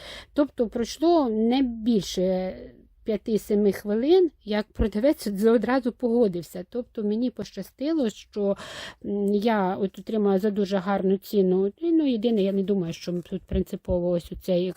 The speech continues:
ця коробочка, тому що це набір дуже старий. Він якийсь дуже-дуже старий. І після того, вже як я придбала,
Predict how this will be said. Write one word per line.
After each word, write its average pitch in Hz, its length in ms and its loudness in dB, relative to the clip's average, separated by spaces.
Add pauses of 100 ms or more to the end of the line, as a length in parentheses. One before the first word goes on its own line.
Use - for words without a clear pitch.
ця 196 100 -6
коробочка, 214 600 -2
тому 208 240 -4
що 220 180 -6
це - 160 -8
набір 240 340 -2 (100)
дуже 240 200 -4
старий. 233 500 -4 (560)
Він 214 100 0
якийсь 220 280 -2
дуже-дуже 208 580 -2
старий. 254 560 0 (560)
І 226 520 2
після 240 240 0
того, 240 280 0
вже 214 180 0
як 220 140 0
я 214 100 2
придбала, 254 680 2